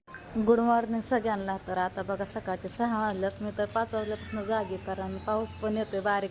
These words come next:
टिपकळतोय झिमझिम बघा. आता सध्या पण पाऊस बाहेर आहे आणि मी करते रावदूचा डबा. आता करायला लागले, कणिक मळून घेतली आणि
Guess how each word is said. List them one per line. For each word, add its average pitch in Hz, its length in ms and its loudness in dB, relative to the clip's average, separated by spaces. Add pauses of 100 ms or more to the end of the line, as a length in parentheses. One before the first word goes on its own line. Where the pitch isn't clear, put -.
(120)
टिपकळतोय 196 460 -2
झिमझिम 190 440 0
बघा. 180 220 -2 (380)
आता 208 240 -2
सध्या 208 280 2
पण 202 200 0
पाऊस 220 220 4
बाहेर 208 320 0
आहे 208 320 -2 (320)
आणि 185 180 -4
मी 202 100 -4
करते 202 340 0
रावदूचा 190 420 -2
डबा. 202 300 0
आता 190 540 -4
करायला 208 400 2
लागले, 190 180 -2
कणिक 196 380 -4
मळून 196 300 -4
घेतली 220 300 0
आणि 185 180 -2